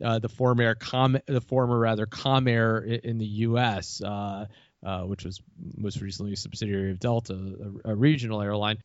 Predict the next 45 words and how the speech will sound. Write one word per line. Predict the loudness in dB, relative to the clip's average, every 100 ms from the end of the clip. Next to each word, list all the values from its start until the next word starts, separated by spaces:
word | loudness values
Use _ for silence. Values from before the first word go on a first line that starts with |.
| _ -2
But | 0 4
South | 4 4
Africa's | 2 0 0 -2
Comair | -2 0 2 2 4 4 2 0
is, | 0 0 -2 -8 -8
um, | -6 -4 -6 -12 -16 -14
th-, | -14 -14
th-, | -18 -12
kind | -4 0
of |
an | 4
interesting | 4 4 2 2 2
company. | 2 4 2 2 0
Uh, | 2 4 6 4 2 -4 -20 _ -12 -6
two | 0 0
sides | 2 4 4 2 -2
to | -2 -2
it, | -2
really, | -6 -6 -6 -8 -8
uh, | -8 -8 -10
the, | -12 -14 -8
depending | -4 -2 -2
on |
how | -6
you | -4
categorize | 0 0 0 0 0
it, | -2
at | -4 0
least | 2 2 0
two | -2
sides | 0 -2 -4 -2
to | 2
it. | 2 0 -10 -10 0
Uh, | 2 4 2 0 -4 -4
just | -6 -4
in | -4
terms | -2 -2
of |
the | 2
airline | 2 2 0
itself, | 2 4 4 2
you | 4
have | 4 2 -4 -18 -4
the | 2 4 2 2
British | 6 8 8 4